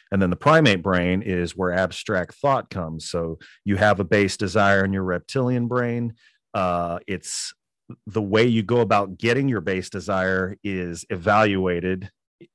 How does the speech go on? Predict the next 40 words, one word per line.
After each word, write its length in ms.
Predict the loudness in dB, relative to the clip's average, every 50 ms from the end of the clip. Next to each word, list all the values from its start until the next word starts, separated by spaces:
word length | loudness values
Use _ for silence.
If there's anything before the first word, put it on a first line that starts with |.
| _ _ -6
by 200 | -2 0 0 0
your 220 | 0 0 -2 -2
mammalian 500 | -4 -2 -2 2 2 4 4 4 2 0
brain. 320 | -2 -4 -4 -6 -6 -6 -6
You 80 | -6
know, 160 | -6 -6 -6 -8
is 120 | -8 -8
this 180 | -10 -10 -10 -2
ethical? 760 | 2 2 2 2 2 -2 0 0 2 2 4 2 2 0 -2 -6 _ -20 -20 _ _
What's 180 | -6 -6 -6 -6
the 100 | -4 -2
best 260 | 0 0 0 0 -2
way 100 | -4 -4
to 60 | -2
go 140 | -2 -4 -4
about 320 | 0 2 2 2 2 2
this? 320 | 2 2 2 2 2 0 -4
And 140 | -6 -6 -6
then 200 | -6 -6 -6 -6
you 100 | -6 -2
go 140 | 0 0 0
up 80 | 0
to 80 | -2 -6
the 60 | -8 -6
primate 420 | -4 -2 0 0 0 0 -2 -2
brain 200 | -4 -4 -2 -4
and 100 | -4 -4
figure 200 | -4 -2 -2 -2
out 120 | -2 -2
how 80 | -4 -6
to 80 | -6 -6
do 220 | -4 -2 -2 0
it. 160 | -2 -2 -6 -10 _ _ _ -20 _ _ _ _ _
Well, 300 | -4 -2 -2 0 -2 -2
a 80 | -6 -6
psychopath 640 | -4 -2 -2 0 0 -2 -4 -2 -2 -2 -2 -2 -2
doesn't 220 | -2 -2 -2 0
have 220 | 0 0 0 0 0
that 140 | -2 -2 -2
middle, 640 | -2 -2 0 0 0 0 0 0 -2 -4 -6 -12